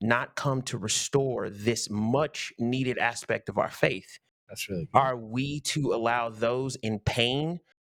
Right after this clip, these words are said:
Speaker 1: to simply turn away from the church, finding no place to rest their heavy hearts or let their tears flow and be supported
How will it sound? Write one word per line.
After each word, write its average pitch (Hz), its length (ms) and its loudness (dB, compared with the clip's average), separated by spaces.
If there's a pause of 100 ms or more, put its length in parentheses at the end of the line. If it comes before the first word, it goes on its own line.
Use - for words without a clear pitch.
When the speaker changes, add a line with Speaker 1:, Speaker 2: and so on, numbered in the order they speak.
Speaker 1:
to 123 80 2
simply 131 400 0
turn 135 320 0
away 113 440 0
from 127 300 0
the 113 100 -2
church, - 500 -2 (260)
finding 120 460 2
no 123 180 2
place 135 360 -4
to - 140 -4
rest 120 320 0
their 117 140 0
heavy 117 320 -2
hearts - 560 -2 (460)
or 127 160 6
let 117 420 -2
their 117 180 0
tears 131 560 -2
flow 110 640 -2 (920)
and 123 240 4
be 127 140 0
supported 110 800 -2